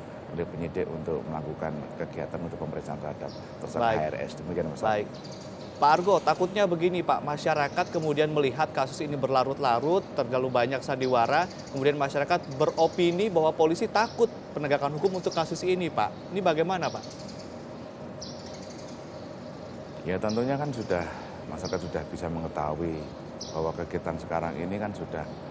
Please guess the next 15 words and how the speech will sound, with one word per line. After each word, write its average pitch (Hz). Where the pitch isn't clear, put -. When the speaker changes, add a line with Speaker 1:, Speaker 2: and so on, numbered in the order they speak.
Speaker 1:
yang 80
satu 80
sudah 87
tahap 78
di 80
penuntut 80
umum 78
dan 82
Speaker 2:
Hmm. 82
Speaker 1:
yang 80
lain 87
kan 104
kita 95
melengkapi 85
berkas. -